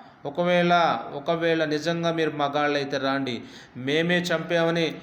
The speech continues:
ఎదురుగా రండి, ఎదురుగా రండి, ఎదురుగా రండి, ఎదురుగా రండి. అది మీకు చేత కాదు. గుంట దగ్గర నక్కలాగా చంపటం, మళ్ళా పరిగెత్తటం, దాక్కోవటం. గుంట దగ్గర నక్కలాగా చంపటం, మళ్ళా పరిగెత్తడం, దాటుకోవటం.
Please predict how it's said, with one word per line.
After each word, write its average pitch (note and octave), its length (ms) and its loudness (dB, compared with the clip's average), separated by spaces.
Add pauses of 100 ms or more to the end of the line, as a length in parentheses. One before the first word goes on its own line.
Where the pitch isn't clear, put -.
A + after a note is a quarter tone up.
(140)
ఎదురుగా G3+ 560 6
రండి, F3+ 640 2 (320)
ఎదురుగా F3 460 2
రండి, C#3 460 0
ఎదురుగా E3 460 2
రండి, C3+ 460 -2 (720)
ఎదురుగా D3+ 340 0
రండి. C3+ 240 0
అది C3 160 -4
మీకు C3 200 -6 (140)
చేత B2+ 240 -2
కాదు. A2+ 340 -6 (2000)
గుంట D3+ 280 -4
దగ్గర D3+ 340 0
నక్కలాగా D3 840 -2
చంపటం, D3 540 -4
మళ్ళా C#3+ 160 -2
పరిగెత్తటం, C3+ 680 -4
దాక్కోవటం. C3 500 -4 (420)
గుంట D3 280 -4
దగ్గర D#3 280 0
నక్కలాగా D3 580 0
చంపటం, D3+ 600 -4
మళ్ళా D3 200 0
పరిగెత్తడం, C#3 580 -4
దాటుకోవటం. A#2 500 -6